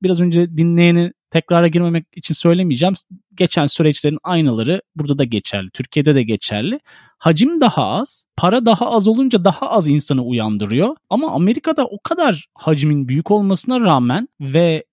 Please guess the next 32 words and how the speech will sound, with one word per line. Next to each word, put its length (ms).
şimdi 360
belki 320
değinmenin 440
tam 260
zamanı 520
bu 280
dolandırıcılık 720
hikayelerinin 880
de 160
belki 520
olmasına 560
da 80
sebep 400
veriyor 240
bu 220
hediye 360
kartları. 600
Yani 180
insanları 680
bir 60
şekilde 640
biraz 160
önce 160
senin 280
işte 160
kasko 340
örneğinde 380
verdiğin 340
gibi 160
yüze 240
yüz 300
yirmi 340